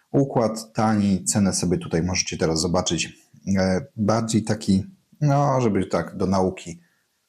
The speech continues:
Będzie szybka akcja, krótki film, ale żeby nie było marudzenia, że takie słabe hit i w ogóle. No słuchajcie, musimy przejść wszystkie hity, hity, jakie są. E, mam dla was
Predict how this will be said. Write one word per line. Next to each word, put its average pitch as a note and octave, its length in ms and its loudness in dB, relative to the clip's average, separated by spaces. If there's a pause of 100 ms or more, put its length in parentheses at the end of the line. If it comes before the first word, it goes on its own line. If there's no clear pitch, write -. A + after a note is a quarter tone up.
(200)
Będzie C3+ 240 4
szybka A#2 360 -2
akcja, - 460 -2 (220)
krótki G#2 380 -2
film, F2+ 200 0
ale B2 340 2
żeby B2 280 4
nie A#2+ 160 6
było F#2 460 2
marudzenia, F#2+ 680 2 (380)
że A2+ 180 2
takie A2+ 300 0
słabe F#2 460 0
hit D#2 240 -4
i F#2+ 80 2
w F#2 40 -2
ogóle. E2+ 360 -2 (380)
No G#2+ 80 -4
słuchajcie, G#2+ 340 0
musimy G2+ 300 0
przejść G#2 340 0
wszystkie - 280 -2
hity, - 280 -10
hity, - 280 -12
jakie - 260 -2
są. C#2 200 0 (640)
E, G#2+ 360 4
mam A2 320 4
dla B2 140 2
was A#2 380 0